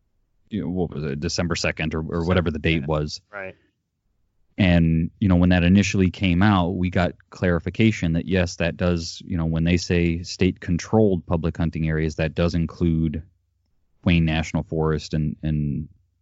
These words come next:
Speaker 1: those sorts of places. So basically, they are closing quail hunting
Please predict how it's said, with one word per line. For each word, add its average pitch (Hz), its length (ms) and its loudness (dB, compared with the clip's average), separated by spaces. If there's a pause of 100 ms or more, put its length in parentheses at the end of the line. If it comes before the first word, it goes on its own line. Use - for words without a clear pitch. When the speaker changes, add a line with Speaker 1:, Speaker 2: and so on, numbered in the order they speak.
(560)
Speaker 1:
those 85 360 0
sorts 78 300 -4
of 73 80 -8
places. - 420 -8
So 69 300 -4 (640)
basically, 107 480 4
they 95 160 4
are 87 140 2
closing 107 720 4
quail 95 360 2
hunting 80 680 -4